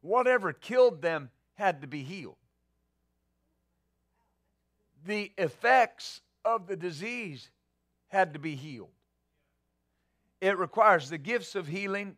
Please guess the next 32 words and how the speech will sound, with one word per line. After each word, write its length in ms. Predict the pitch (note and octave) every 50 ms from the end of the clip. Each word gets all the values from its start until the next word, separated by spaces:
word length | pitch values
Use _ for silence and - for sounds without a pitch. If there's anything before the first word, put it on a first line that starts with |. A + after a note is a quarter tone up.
| _ C3
the 80 | D3+
working 400 | D#3 D#3 G3 A3+ A#3 A3+ G#3 G#3 F#3
of 40 | F3+
miracles, 580 | F3+ F#3+ G3 G3 F#3+ F#3+ F#3+ - F#3 F#3 C#3+ - -
and 220 | F#3 F#3+ G3 G3
the 60 | F3+
gift 340 | E3+ D3+ G3+ G#3+ G#3 - _
of 100 | F3+ D3
faith 360 | - - A3 F#3+ D#3+ A2+ G2 - _ _ _ _ _ _ _ _ _ _
to 80 | F3
raise 320 | F3 F#3 F3 E3 F3 D#3+ -
somebody 380 | - E3+ D#3 D#3 D#3 D3+ C#3+
from 220 | C3+ C#3 D3 C#3 C3
the 80 | C3
dead. 280 | B2+ C#3 C3+ B2 G#2 - - _ _ _ _ _ _ _ _ _ _ _ _ _ _ _ _ _ _ _ _ _ _ _ _ _ _ _ _ _ _ _ _ _ _ _ _ _ _ _
All 80 | - C3+
right? 280 | C3+ C#3+ E3 F3 - _ _ _ _ _ _ _ _ _ _ _ _
Because 460 | D3+ D#3 - - F#3+ F3+ E3 C#3 A2
they're, 180 | B2 F3+ E3+ E3
they're, 220 | D#3+ F3 E3+ E3
they're, 260 | C#3+ C#3+ E3+ E3+ D#3+
the, 280 | C#3 C#3 D3+ D#3 D#3+ D#3 C#3+
the, 120 | C#3+ C#3+
mira-, 320 | C#3 C#3+ D#3+ F3+ G#3 G#3+ -
the 220 | E3+ D#3 D3 E3 E3
miracle 560 | E3+ G#3 B3 B3+ A#3 G3 - F#3 F3+ F#3+ F#3+
is 140 | E3 C3 C#3
them 180 | F3+ F#3 F3+
coming 300 | D#3+ F#3 G3+ F#3+ F#3 F3+
back 240 | F3 F#3+ F#3 F3+ -
to 60 | F3
life. 380 | E3+ F#3+ G#3 A3 F3+ C3 F#2